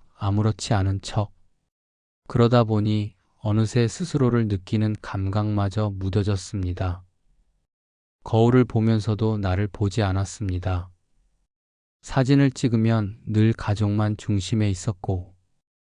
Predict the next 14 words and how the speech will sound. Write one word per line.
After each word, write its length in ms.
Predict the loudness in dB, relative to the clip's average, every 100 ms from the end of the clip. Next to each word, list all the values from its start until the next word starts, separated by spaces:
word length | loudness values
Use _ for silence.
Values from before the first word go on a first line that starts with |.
| _ _
나는 380 | 2 6 6 4
뒷모습이나 880 | 2 2 6 6 6 4 2 2 2
흐릿한 640 | 0 0 0 0 0 0
그림자처럼 840 | 0 0 2 2 0 -2 -2 -2 -2
배경이었죠. 1000 | -2 0 2 2 2 0 -2 -2 -2 -2 -8 _ _ _ _ _ _ _ _
"내가 300 | 0 2 4
하고 160 | 2 2
싶은 340 | -2 -2 0
건 180 | 0 2
뭘까? 640 | 0 0 0 0 0 -2 -10 _ _ _ _ _ _ _ _
지금 320 | -2 2 4
나는 280 | 4 4 2
어떤 380 | 2 0 2 2
감정일까?" 880 | 2 -2 0 -2 -2 -2 -2 -2